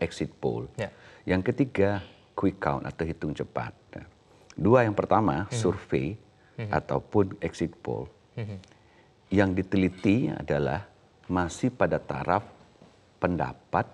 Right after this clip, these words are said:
Speaker 2: persepsi, perasaan masyarakat.
Speaker 1: Oke.
Speaker 2: Ya, belum perilaku mencoblosnya itu.
Speaker 1: Ya.
Speaker 2: Oke.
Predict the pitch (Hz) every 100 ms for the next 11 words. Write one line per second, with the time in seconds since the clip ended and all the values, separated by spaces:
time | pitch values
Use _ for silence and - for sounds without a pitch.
0 | - _ _ - - _ - - - 80
1 | - - 92 120 117 - 82 - - -
2 | - 90 98 98 - 80 80 85 80 -
3 | - - _ 123 107 82 _ - 69 -
4 | - - - 98 104 95 104 139 147 -
5 | - _ _ _ _ 107 101 92 - 107
6 | 95 85 78 87 82 - - - - -
7 | - 98 - - -